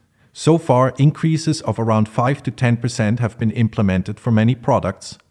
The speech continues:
and there has been no impact on the sales volumes for these goods at all.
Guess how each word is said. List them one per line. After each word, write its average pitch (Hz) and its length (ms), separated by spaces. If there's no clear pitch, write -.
and 107 120
there 120 100
has 113 120
been 113 160
no 139 180
impact 135 540
on 104 100
the 101 80
sales 117 360
volumes 98 480
for - 180
these 117 280
goods - 340
at 107 160
all. 98 380